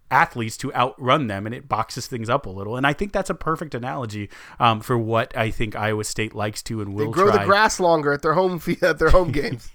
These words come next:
Speaker 1: <laughs> Absolute-, uh, by the way, Iowa State, when, when we play up there, the most beautiful, you know, really grass field, uh, in the country. One of the few left that's, that's keeping to it, but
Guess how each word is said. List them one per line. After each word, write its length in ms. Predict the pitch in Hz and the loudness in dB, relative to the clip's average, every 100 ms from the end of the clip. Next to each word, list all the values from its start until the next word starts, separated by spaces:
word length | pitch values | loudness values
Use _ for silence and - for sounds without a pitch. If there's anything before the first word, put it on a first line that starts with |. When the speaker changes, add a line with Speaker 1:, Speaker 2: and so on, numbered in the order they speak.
| 143 - | -14 -8
Speaker 1:
<laughs> 280 | 175 - - | -8 -8 -2
Absolute-, 480 | 151 135 - 139 190 - - - | 0 0 0 -2 -2 -4 -8 4
uh, 260 | 156 127 - - 156 | 4 4 0 -14 -8
by 200 | 127 160 | 2 4
the 80 | 135 | 6
way, 120 | 120 | 4
Iowa 280 | 107 123 120 | 4 4 2
State, 340 | 113 135 110 110 | 0 0 0 -2
when, 220 | 110 127 | -8 -8
when 220 | 120 113 | -6 -6
we 160 | 107 107 | -8 -6
play 240 | 131 113 | -4 -2
up 100 | 104 | -2
there, 180 | 110 107 | -4 -4
the 160 | 101 110 | -4 -4
most 240 | 110 107 | -4 -4
beautiful, 420 | 120 110 113 107 - _ _ | -4 -6 -6 -10 -14 _ _
you 120 | 147 | -10
know, 80 | 107 | -8
really 280 | 104 117 110 | -6 -4 -4
grass 380 | 101 107 101 - | -2 -2 -2 -4
field, 320 | 123 107 98 - - - | -4 -4 -4 -10 -20 -12
uh, 260 | - 117 110 - | -2 0 0 -2
in 160 | 143 127 | -2 0
the 80 | |
country. 340 | 113 123 117 104 | 0 0 0 -4
One 140 | 113 | 0
of 20 | |
the 60 | 135 | 0
few 180 | 160 165 | 2 2
left 380 | 127 156 98 - | 2 0 -2 -10
that's, 180 | 107 | -12
that's 260 | - 123 - | -10 -10 -10
keeping 320 | - 127 110 | -6 -6 -6
to 180 | 101 - | -4 -2
it, 100 | 101 | -2
but 160 | 117 | -6